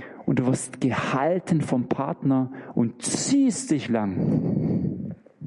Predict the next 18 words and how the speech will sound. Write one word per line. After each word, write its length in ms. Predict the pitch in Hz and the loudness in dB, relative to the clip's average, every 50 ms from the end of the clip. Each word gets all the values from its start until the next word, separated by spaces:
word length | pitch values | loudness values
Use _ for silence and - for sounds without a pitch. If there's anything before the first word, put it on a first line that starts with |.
| 110 - - _ - - - - - - - - - - - - - - - - _ - - - _ _ _ _ _ - - _ _ _ _ _ _ - - _ _ _ - - - - - - - - - - - - - - - - | -14 -14 -16 _ -10 -10 -8 -10 -8 -8 -8 -4 -2 0 0 0 -2 -6 -14 -18 _ -20 -20 -20 _ _ _ _ _ -20 -20 _ _ _ _ _ _ -20 -20 _ _ _ -12 -12 -10 -10 -10 -12 -12 -12 -12 -12 -14 -14 -14 -16 -12 -6
Grandios. 720 | - - 123 127 131 117 117 120 120 107 98 - - - - - - - - - - - - - - - - - - - - - - - - - - - - - - | -2 0 0 2 2 4 4 4 2 2 -2 -6 -10 -10 -6 -4 -4 -2 -2 -2 -2 -2 -4 -6 -8 -12 -16 -18 -20 -20 -20 -20 -20 -20 -20 -20 -20 -20 -20 -6 -2
<laughs> 280 | - - - - - - - - - - - - - - 165 - - - - - - - - - - - | -2 0 0 0 -2 -2 -4 -4 -4 -6 -6 -8 -6 -8 -12 -12 -10 -10 -10 -10 -8 -8 -10 -10 -6 -2
Äh, 140 | 139 143 139 | -2 -2 0
müssen 280 | 123 117 - - 127 | -2 -2 0 0 0
wir, 80 | 113 98 - - - - - - | 0 0 -2 -8 -14 -12 -8 -4
grandios. 680 | - 170 226 285 233 240 269 208 135 - - - - - - - - - - - - - - - - - - | -2 0 2 2 4 4 4 2 2 -2 -4 -8 -10 -10 -10 -12 -12 -12 -12 -12 -10 -10 -10 -8 -4 0 0
Jetzt 220 | 165 170 - - | 0 0 0 2
gehen 160 | - 170 175 | 2 2 4
die 120 | 165 147 131 | 4 4 2
rechten 360 | 143 175 165 - - - 156 | 2 2 0 -2 -2 0 2
Finger 240 | - 175 175 180 165 | 4 4 4 4 4
auf 120 | 151 - | 2 0
die 120 | - 151 | 0 0
rechte 260 | 131 139 135 - - 135 | 0 0 0 0 -2 0
Schulter, 400 | - - - 185 208 202 202 160 | 2 2 2 2 2 2 0 0
schließt 420 | - - - 165 175 175 - - - | -2 -2 0 2 2 2 2 0 0
nach 160 | 139 135 - | 0 0 0
vorn. 400 | - - 151 170 220 262 302 294 | 0 0 2 2 2 2 0 0